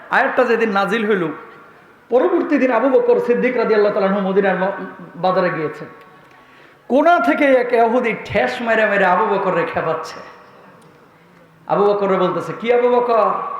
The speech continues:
শুনলাম তোমার আল্লাহ এতদিন বলল মুহাম্মদ সাল্লাল্লাহু আলাইহি ওয়াসাল্লাম আসমান বানিয়েছেন, জমিন বানিয়েছেন, সব কিছুর মালিক তোমার আল্লাহ। এ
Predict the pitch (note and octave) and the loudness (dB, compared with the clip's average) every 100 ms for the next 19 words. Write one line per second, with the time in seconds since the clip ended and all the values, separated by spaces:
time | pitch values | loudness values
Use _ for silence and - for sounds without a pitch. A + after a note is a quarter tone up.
0 | - - - - - - - - - - | -12 -18 -20 -20 -20 -20 -20 -20 -14 0
1 | D#4 F4 D4 C4+ A#3+ C#4+ C#4 C4 C4 B3+ | 2 4 2 2 0 0 2 2 2 4
2 | B3 B3 B3+ B3+ A#3 A#3 A#3 A3+ G#3+ A#3 | 2 2 2 2 4 2 2 2 0 0
3 | A3+ A3 G#3 G#3 G3+ G#3+ A3 A3 G#3+ G#3 | 0 0 2 0 2 0 0 -2 0 0
4 | G3+ F#3+ - F#3+ D#3+ A#3+ B3+ A#3+ A3+ A3+ | 0 -2 0 -4 -2 0 0 -2 -4 -4
5 | A3 G#3 G#3 F3 - C#4+ D4+ C#4+ C4+ B3 | -4 -2 -4 -4 -2 0 2 2 2 2
6 | A#3+ A#3+ A3 A3 G3+ F#3 F#3+ F#3 E3+ - | 0 -2 -2 0 0 0 -2 -2 -2 -4
7 | - - - - - - - - - - | -6 -8 -12 -16 -18 -20 -20 -20 -18 -12